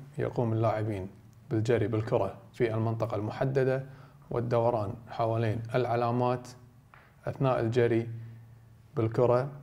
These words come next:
بوجه القدم الخارجي والداخلي. ونرى يقوم المتعلمين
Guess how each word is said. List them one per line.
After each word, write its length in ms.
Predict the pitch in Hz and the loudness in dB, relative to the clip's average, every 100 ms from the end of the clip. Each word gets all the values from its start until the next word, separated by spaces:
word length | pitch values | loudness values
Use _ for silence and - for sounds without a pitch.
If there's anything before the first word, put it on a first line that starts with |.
| - 127 | -6 2
بوجه 300 | 123 120 117 | 2 2 0
القدم 440 | 120 113 104 98 - - - - - 123 | 2 2 0 -4 -10 -20 -20 -20 -4 0
الخارجي 680 | - 131 127 131 123 127 127 - - | 2 2 4 2 2 0 -2 -10 -2
والداخلي. 540 | 131 123 117 - 98 - - - _ _ - - - - - _ - _ _ _ _ _ - - - _ _ - _ _ - _ _ _ _ _ _ _ _ _ _ _ - - _ _ _ _ _ - - - | -2 2 0 0 -6 -8 -14 -20 _ _ -20 -20 -20 -20 -20 _ -20 _ _ _ _ _ -20 -20 -20 _ _ -20 _ _ -20 _ _ _ _ _ _ _ _ _ _ _ -20 -20 _ _ _ _ _ -20 -14 -2
ونرى 340 | 117 135 131 | 2 4 2
يقوم 320 | 120 135 127 123 | 2 0 0 0
المتعلمين 840 | 123 - 113 113 110 113 147 | -2 0 0 2 2 2 0